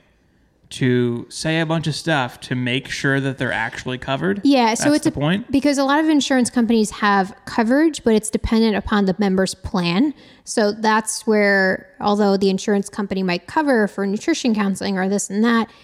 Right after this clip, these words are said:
Speaker 2: it may be specific to the plan type. So that's where you wanna
Speaker 1: So,
Speaker 2: verify.
Speaker 1: so what does, what does the client need to know, or what would you need to know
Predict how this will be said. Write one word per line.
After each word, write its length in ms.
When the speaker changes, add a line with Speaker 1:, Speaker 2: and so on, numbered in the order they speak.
Speaker 2:
it 80
may 160
be 320
specific 480
to 100
the 60
plan 400
type. 300
So 320
that's 220
where 80
you 80
wanna 180
Speaker 1:
So, 180
Speaker 2:
verify. 140
Speaker 1:
so 40
what 120
does, 280
what 220
does 160
the 80
client 380
need 180
to 60
know, 240
or 100
what 220
would 160
you 100
need 220
to 60
know 400